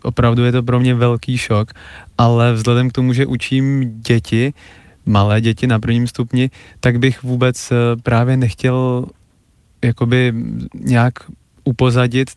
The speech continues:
toho dětského Ámose, který je sice možná vedlejší anketou, ale rozhodují, rozhoduje o tom právě strašně důležitá porota, ta, se kterou denně přicházím do kontaktu.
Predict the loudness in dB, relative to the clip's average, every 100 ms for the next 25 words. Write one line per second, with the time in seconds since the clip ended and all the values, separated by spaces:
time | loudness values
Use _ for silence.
0 | _ -2 0 0 -2 -6 -2 -2 -2 0
1 | 2 2 2 2 0 0 0 -2 -2 -8
2 | -20 -8 0 2 2 2 0 -2 -4 -2
3 | 0 2 4 2 2 0 2 0 0 -2
4 | -2 -2 -4 -14 -20 -6 0 0 0 0
5 | 0 0 0 0 2 2 0 0 0 0
6 | -2 -2 -2 0 2 2 0 -6 _ -2
7 | 0 -2 -6 -2 0 2 0 0 2 2
8 | 0 -2 -4 -2 -2 0 -2 2 2 2
9 | 0 0 -2 -2 -2 -2 0 -2 -2 -8
10 | -20 -4 -2 0 0 0 0 2 2 2
11 | 0 -2 -2 0 0 0 0 0 0 0
12 | 0 -2 -4